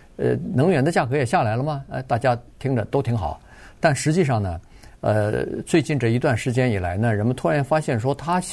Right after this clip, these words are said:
太急了啊，很多事情都想一下子就要取得成果。比如说他双管齐下的东西，一个是大幅的削减联邦政府的这个机构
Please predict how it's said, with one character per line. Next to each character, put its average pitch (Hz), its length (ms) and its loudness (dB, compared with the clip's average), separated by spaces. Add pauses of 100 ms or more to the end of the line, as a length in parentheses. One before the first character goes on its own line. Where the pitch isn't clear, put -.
(260)
太 202 180 2
急 123 280 2
了 220 100 0
啊， 87 240 -10
很 113 120 -4
多 160 140 0
事 208 160 -4
情 143 200 0
都 160 120 2
想 107 340 -2 (340)
一 196 180 4
下 220 240 2
子 123 160 -2
就 131 300 2
要 131 240 2
取 120 180 -2
得 139 100 2
成 165 220 0
果。 80 260 -6 (480)
比 123 80 2
如 135 160 4
说 156 380 -2 (140)
他 165 340 0 (160)
双 220 240 0
管 113 160 0
齐 - 140 -6
下 190 160 2
的 110 100 0
东 110 160 -2
西， 117 160 -2
一 170 220 0
个 165 240 0
是 131 420 0 (460)
大 151 240 0
幅 143 180 -4
的 131 80 -2
削 165 180 0
减 92 300 -4
联 131 180 0
邦 170 140 0
政 160 220 0
府 92 180 -8
的 107 220 -4
这 123 140 -2
个 113 120 0
机 202 160 0
构 254 260 -2